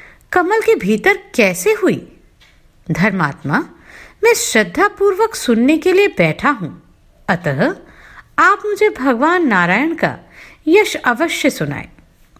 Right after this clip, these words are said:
पुलस्त्य जी ने कहा, कुरुश्रेष्ठ, तुम उत्तम कुल में उत्पन्न हुए हो, अतः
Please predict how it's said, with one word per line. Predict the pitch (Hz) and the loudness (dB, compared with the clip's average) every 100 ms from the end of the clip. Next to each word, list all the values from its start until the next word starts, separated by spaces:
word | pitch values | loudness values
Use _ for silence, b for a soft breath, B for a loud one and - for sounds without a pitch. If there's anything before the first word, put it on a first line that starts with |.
| _ _ _ _ _ _ _ _ B B B B B | _ _ _ _ _ _ _ _ B B B B B
पुलस्त्य | - 415 440 - 403 | 4 6 4 4 2
जी | 320 | 4
ने | 240 175 | 2 0
कहा, | - - - _ - _ _ _ | -4 -8 -18 _ -20 _ _ _
कुरुश्रेष्ठ, | - 165 156 - 220 359 302 - - b b b b _ | -4 -2 -2 0 2 2 0 -8 -20 b b b b _
तुम | 466 339 - | 0 0 -4
उत्तम | 254 - - 440 440 | -6 -6 -2 -2 2
कुल | 294 180 | 0 0
में | 165 - | 0 -2
उत्पन्न | - 285 - - 285 | 0 -4 -2 -2 0
हुए | 214 180 156 | -2 -4 -4
हो, | 151 - 147 _ _ _ _ | -6 -12 -16 _ _ _ _
अतः | 180 170 135 143 320 | -4 -2 -4 -2 -2